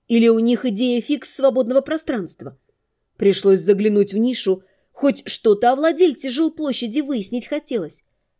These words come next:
Пусть мои намерения по осуществлению страшной мести поутихли на волне собственного спасения от зубов хищников, но желание в нём разобраться не пропало.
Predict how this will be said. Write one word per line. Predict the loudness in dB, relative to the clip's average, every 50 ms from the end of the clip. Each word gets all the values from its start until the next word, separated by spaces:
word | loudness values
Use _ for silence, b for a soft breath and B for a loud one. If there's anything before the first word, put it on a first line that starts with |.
| _ _ _ _
Пусть | 0 0 0 0 0
мои | 0 4 4 4
намерения | 4 4 4 4 2 0 0 0 0 0 0 0 0
по | 0 -2 -4
осуществлению | -4 -4 -6 -8 -8 -8 -10 -10 -8 -8 -6 -4 -4 -6 -6 -8
страшной | -8 -8 -8 -8 -8 -8 -8 -8 -6 -2
мести | 0 0 0 0 -2 -4 -6
поутихли | -4 0 0 0 0 0 -4 -10 -10 -10 -10 -8 -6 -4 -4 -4 b b b b b b
на | b -6 -4 -2
волне | 0 0 0 0 -2 -2 -4
собственного | -4 -4 -6 -6 -6 -8 -6 -6 -4 -2 -4
спасения | -4 -4 -4 -4 -4 -4 -4 -4 -4 -2 -2 -2 -4
от | -4 -6
зубов | -6 -4 -2 -2 -2 -2
хищников, | -4 -8 -8 -8 -8 -8 -8 -8 -6 -8 -10 -10 _ _ _ _ _ _ _
но | 0 2 4 4
желание | 4 4 2 2 4 4 4 4 4 4 4
в | 4
нём | 2 2 2 4 4
разобраться | 2 0 2 0 0 0 -2 -4 -6 -6 -2 -2 0
не | 0 -2
пропало. | -4 -4 -6 -8 -8 -8 -10 -10 -10 -12 -14 -16